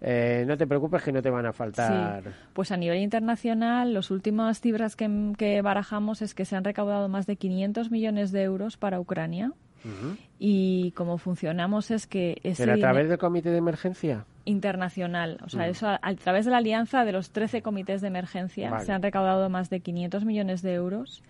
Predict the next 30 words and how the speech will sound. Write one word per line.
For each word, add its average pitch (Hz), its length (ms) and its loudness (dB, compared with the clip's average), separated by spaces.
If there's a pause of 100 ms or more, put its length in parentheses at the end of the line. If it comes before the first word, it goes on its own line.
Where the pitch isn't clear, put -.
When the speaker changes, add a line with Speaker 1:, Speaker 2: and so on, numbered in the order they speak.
(540)
Speaker 2:
y 190 600 6
lo 180 120 2
que 175 180 2
hacen, 220 400 2
el 196 100 0
siguiente 196 420 0
paso 233 400 2
es 226 200 0
distribuirlos 220 1120 0
entre 190 280 0
las 170 260 0
O 202 120 2
N 226 180 0
Gs 262 480 -2
que 208 100 -4
forman 190 360 -2
parte 196 480 0
de 190 100 -2
esos 180 220 -4
comités 180 400 -4
de 180 60 -4
emergencia. 170 680 -6 (280)
Speaker 1:
Ujú. 117 340 -10 (240)
Speaker 2:
Eh, 180 460 4
se 190 180 0
distribuyen 185 600 0
esos 220 260 -4
fondos 240 720 -2 (320)
y 202 140 0
luego 214 520 2